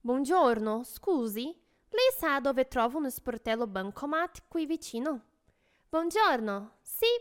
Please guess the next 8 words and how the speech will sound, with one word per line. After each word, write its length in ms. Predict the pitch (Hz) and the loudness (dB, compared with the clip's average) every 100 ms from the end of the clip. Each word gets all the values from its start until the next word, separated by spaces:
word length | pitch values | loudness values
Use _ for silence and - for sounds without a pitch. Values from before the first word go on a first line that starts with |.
| - _ - | -4 _ -6
è 100 | 262 | -4
lì 160 | 302 277 | -2 -2
dopo 260 | 311 - | -2 0
il 80 | 415 | -2
supermercato. 1000 | - 269 233 208 - 254 196 - 196 - _ _ _ _ | -2 -6 -4 -4 -4 -4 -4 -6 -18 -18 _ _ _ _
Bene, 540 | - 202 254 220 196 190 226 _ _ _ - | -8 2 2 2 -2 -6 -8 _ _ _ -4
e 80 | |
lei 200 | 370 523 | 0 2